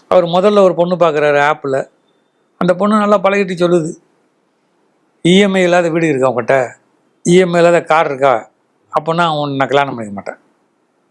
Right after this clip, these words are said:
அப்படி இருந்துச்சுன்னா கல்யாணம் பண்ணிக்க மாட்டேன். அவர் ரொம்ப கஷ்டப்பட்டு என்கிட்ட வந்தாரு. நாங்க ஜீவனாடி பார்த்தோம். பார்த்துட்டா அருமையான பொண்ணு காமிச்சிட்டு நானே வந்து கல்யாணத்துக்கு போய்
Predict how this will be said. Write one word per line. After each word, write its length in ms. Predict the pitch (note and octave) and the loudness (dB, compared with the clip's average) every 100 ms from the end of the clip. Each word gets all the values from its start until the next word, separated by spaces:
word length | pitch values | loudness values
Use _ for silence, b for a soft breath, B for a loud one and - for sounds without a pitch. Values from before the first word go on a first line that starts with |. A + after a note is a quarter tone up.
| _ _ _ _ | _ _ _ _
அப்படி 260 | D3 C#3+ D#3 | -6 -4 -2
இருந்துச்சுன்னா 340 | F3 E3+ G#3 | -2 -2 0
கல்யாணம் 280 | F3 D3+ B2+ | 0 -2 -4
பண்ணிக்க 160 | G#2 F#2+ | -10 -14
மாட்டேன். 220 | - - _ _ _ _ _ _ _ _ _ | -18 -20 _ _ _ _ _ _ _ _ _
அவர் 160 | - G3+ | 0 2
ரொம்ப 180 | G#3+ A#3 | 2 0
கஷ்டப்பட்டு 460 | F#3+ - G3 G3 | 0 -2 -2 0
என்கிட்ட 300 | F#3 F3+ F3 | 0 2 0
வந்தாரு. 360 | D#3+ D3+ A#2 - _ _ B B B B B _ - | 0 0 0 -6 _ _ B B B B B _ -2
நாங்க 200 | D#3+ D3 | 0 2
ஜீவனாடி 480 | F3+ F#3 E3 D3 | 2 2 2 -2
பார்த்தோம். 520 | C3+ C#3 C#3 C#3 F#3+ _ _ _ _ _ _ _ _ - | 0 -2 0 -4 -4 _ _ _ _ _ _ _ _ -4
பார்த்துட்டா 600 | D#3 D3+ F3+ E3 C#3 D#3+ _ _ _ _ | -4 0 0 0 -2 -8 _ _ _ _
அருமையான 640 | - D#3+ G3+ A3 A#3 A#3 G3+ | -2 0 2 4 2 2 -2
பொண்ணு 200 | D#3 B2+ | -4 -4
காமிச்சிட்டு 460 | A#2+ G#2 G2 - - _ _ _ _ | -4 -4 -16 -18 -20 _ _ _ _
நானே 420 | G#2+ C3+ D#3+ F#3 | -2 0 0 0
வந்து 240 | E3+ D#3 D#3 | -2 -2 -2
கல்யாணத்துக்கு 440 | C#3+ D3+ C3+ B2 | -2 -2 -4 -4
போய் 400 | C3 C#3+ F#3+ - | -2 0 0 -4